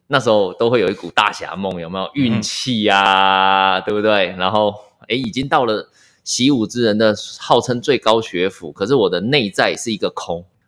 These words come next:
Speaker 1: 那，那时候在最，就是说在生命最，就是说算是运动生涯当中，应该是说最该要发亮的时候，那我毅然决然的决定说，哎，不要当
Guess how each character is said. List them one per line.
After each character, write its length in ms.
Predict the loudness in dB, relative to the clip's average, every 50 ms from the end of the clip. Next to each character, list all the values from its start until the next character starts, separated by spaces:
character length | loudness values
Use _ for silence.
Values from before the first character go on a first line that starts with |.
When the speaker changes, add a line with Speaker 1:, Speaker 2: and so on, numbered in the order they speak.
| -14 -4 0
Speaker 1:
那， 220 | 2 2 2 2 2
那 160 | 2 2 2
时 100 | 4 6
候 540 | 6 6 6 6 4 -2 -8 -18 -20 _ _ _ _ _ 0
在 280 | 4 4 6 4 4
最， 280 | 2 2 4 4 4 4 2 -6 -12 -6
就 120 | -4 -2
是 40 | 2
说 100 | 2 2
在 200 | 2 2 2 2
生 220 | 2 0 -2 -2
命 240 | -2 -2 -4 -4 -2
最， 500 | 0 2 2 2 2 -2 -4 -8 -12 _ _ _ _ _ _
就 140 | -6 -4 -2
是 60 | 0
说 100 | 0 0
算 200 | 0 0 0 0
是 120 | 0 -2 -4
运 160 | -2 -2 -2
动 180 | -2 -2 -4 -4
生 200 | -4 -4 -4 -2
涯 200 | -2 -2 -2 -2
当 160 | -4 -4 -4
中， 160 | -4 -6 -6
应 120 | -6 -4
该 120 | -2 -2 -2
是 140 | -2 -4 -4
说 140 | -4 -6
最 180 | -4 -2 -2 -2
该 220 | -2 0 -2 0
要 200 | 0 0 0 0
发 260 | -2 0 0 0 0 0
亮 260 | 0 -2 -4 -6 -8
的 100 | -12 -12
时 180 | -14 -14 -14
候， 280 | -10 -8 -8 -8 -8 -10 _ _ -20 -20 -20 _ _ _ _ _ _
那 160 | -2 0 2
我 240 | 2 2 0 -2 -2 -4
毅 140 | -4 -2 0
然 320 | 2 2 0 0 -2 -6
决 200 | -6 -4 -2 -2
然 220 | -2 -2 -4 -6 -6
的 460 | -6 -6 -6 -6 -8 -10 -12 -14 -18 _
决 160 | -14 -12 -8
定 180 | -8 -8 -8
说， 180 | -6 -6 -6 -6
哎， 120 | -6 -8
不 120 | -12 -10 -10
要 120 | -10 -8
当 420 | -8 -8 -8 -8 -10 -12 -14 -16